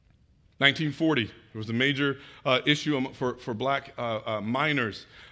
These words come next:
uh, and, and along the Appalachians. And so there was a, a major issue and major demonstrations and some major injustices that had happened, uh, within labor relations. And one man was interviewed, uh, by the local newspaper, and he said, "Let me tell you, buddy, waking up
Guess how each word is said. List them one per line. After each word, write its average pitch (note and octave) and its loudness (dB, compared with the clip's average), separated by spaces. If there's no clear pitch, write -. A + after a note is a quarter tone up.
uh, A2 -2
and, B2+ 2
and A#2+ 0
along B2+ 2
the C#3+ 2
Appalachians. D3 0
And A#2+ -8
so C3+ 0
there C3 2
was B2+ -2
a, B2 2
a A#2 4
major D3 2
issue D#3 0
and A#2+ 2
major D3 2
demonstrations D3 -4
and B2+ -8
some A2+ -4
major D3 -4
injustices C3+ -6
that G#2+ -8
had G#2+ -14
happened, C#3+ -6
uh, A#2+ 4
within C3 2
labor D#3 4
relations. B2+ -2
And A#2+ -2
one D#3+ 4
man D#3 4
was D3+ 0
interviewed, A#2+ 0
uh, A#2+ 2
by C3 4
the B2 -2
local D3 2
newspaper, C#3 -2
and A#2 -2
he A#2+ -2
said, B2 -2
"Let C#3 0
me D3 0
tell C#3+ 0
you, A#2+ 0
buddy, A2 -2
waking D#3+ 4
up G#3+ 2